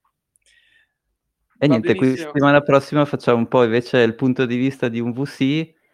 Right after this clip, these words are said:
Speaker 1: i-, italiano, quindi con la regolamentazione italiana, e magari c-,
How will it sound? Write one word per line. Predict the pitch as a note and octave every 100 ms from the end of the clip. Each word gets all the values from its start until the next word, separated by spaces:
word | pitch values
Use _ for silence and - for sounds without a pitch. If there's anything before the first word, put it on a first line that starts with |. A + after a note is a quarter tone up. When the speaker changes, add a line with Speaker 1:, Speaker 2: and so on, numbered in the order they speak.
| _ _ _ _
Speaker 1:
i-, | - G2+ C3 -
italiano, | A#2+ - A#2 G#2 F#2 G#2+
quindi | B2 G2+ G2 G2+ F#2
con | - G2
la | F#2+ F#2 F#2+
regolamentazione | G2+ G2+ G2+ G2 G2 G#2+ G2+ G#2 G2
italiana, | F#2+ G#2+ G2+ F#2+ F#2 A2+ D3 -
e | D3 D3 C3+
magari | D3 A#2 A#2 A#2+ A2+
c-, | -